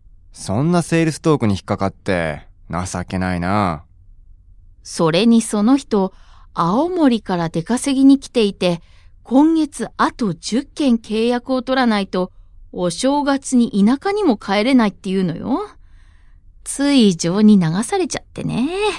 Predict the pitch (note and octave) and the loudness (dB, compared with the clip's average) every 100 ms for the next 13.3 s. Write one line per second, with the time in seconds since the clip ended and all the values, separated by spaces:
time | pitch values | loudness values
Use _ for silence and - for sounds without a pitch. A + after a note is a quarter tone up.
0 | - - - - - - - - - G2+ | -10 -20 -20 -20 -20 -20 -20 -20 -20 -8
1 | - D3+ E3+ E3+ - F3 E3 E3 D#3+ A#2 | 0 4 4 2 0 -4 -2 0 2 2
2 | G2 F#2 F2 - - - F2+ - D3+ D#3+ | 2 -2 -8 -18 -20 -14 -10 -6 -2 0
3 | D3+ E3 - - C3+ C#3+ E3 C3+ F2 D#2 | 0 -2 -6 -4 -2 0 0 0 -2 -4
4 | D2+ C2+ - - - - - - - - | -10 -12 -16 -20 -20 -20 -20 -20 -20 -20
5 | - - - G#3 G3 A#3 - B3+ A#3 - | -20 -20 -4 -4 -2 -4 -4 0 0 -2
6 | - - - - F#3+ G#3 C4 D4+ C4+ C#4+ | -20 -20 -16 -8 -2 2 4 4 4 4
7 | D4 C#4+ A#3 A3 A3 A#3+ A3+ A3 F#3+ - | 4 2 -2 -2 -4 -2 -2 -2 -4 -6
8 | - - - - F3+ G3 A#3 - D4+ B3+ | -20 -20 -20 -6 -2 -2 -4 0 4 4
9 | F3+ G#3 A3 G#3+ C4+ C#4 B3 A3 A3 G3 | 2 -4 -2 2 4 4 2 0 0 0
10 | G3+ A#3+ C4 A#3+ G#3 F#3 F3 F3+ D#3+ - | 0 0 2 2 2 0 -2 -4 -6 -14
11 | - - - - - G3+ - B3+ - - | -20 -20 -20 -20 -4 -2 0 -2 -4 -14
12 | - _ - D3+ E3 B3 - D#4+ D#4+ - | -20 _ -12 -10 -6 -6 0 0 0 -4
13 | D4+ A3 D3+ | -4 -4 -6